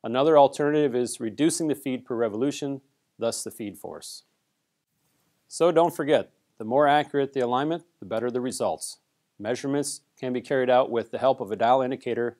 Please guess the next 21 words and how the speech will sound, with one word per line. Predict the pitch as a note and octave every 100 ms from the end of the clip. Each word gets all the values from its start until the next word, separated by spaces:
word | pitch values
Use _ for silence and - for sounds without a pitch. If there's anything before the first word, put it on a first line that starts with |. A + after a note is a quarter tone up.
| _
together | - A#2 A#2+ A#2
with | A2+
a | G#2+
control | - G2 A#2 G2+
gauge. | F2+ D#2 D2+ - _ _ _ _ _ _ _ _ _ _
In | D3 D3
summary, | - F3 D#3+ A#2+ A#2 C#3+
it's | C3 -
crucial | - F3+ F3+ F#3+
to | F#3+ C#3+
select | - B2+ B2 -
the |
best | F#2+ A#2 C3+ -
way | A2+ G#2+
to | G#2 A2
mount | A2+ A2
the |
drill | F#2+ A2 G#2+
in | G#2
a |
lathe. | G2 G2 F2+